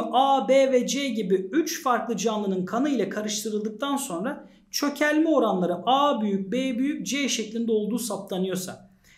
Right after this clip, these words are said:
canlıların X canlısıyla olan akrabalıklarını yakından uzağa doğru sıralayınız. Şimdi bakın,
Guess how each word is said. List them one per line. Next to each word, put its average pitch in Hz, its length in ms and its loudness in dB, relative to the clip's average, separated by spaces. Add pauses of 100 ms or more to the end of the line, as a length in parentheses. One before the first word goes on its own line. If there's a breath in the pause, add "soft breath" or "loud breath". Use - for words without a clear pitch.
(160 soft breath)
canlıların 269 640 4
X 294 260 -4
canlısıyla 214 460 0
olan 170 280 -2
akrabalıklarını 202 800 0
yakından 208 460 -2
uzağa 190 340 -4
doğru 233 140 -2
sıralayınız. 143 520 -4
Şimdi 214 160 0
bakın, - 240 2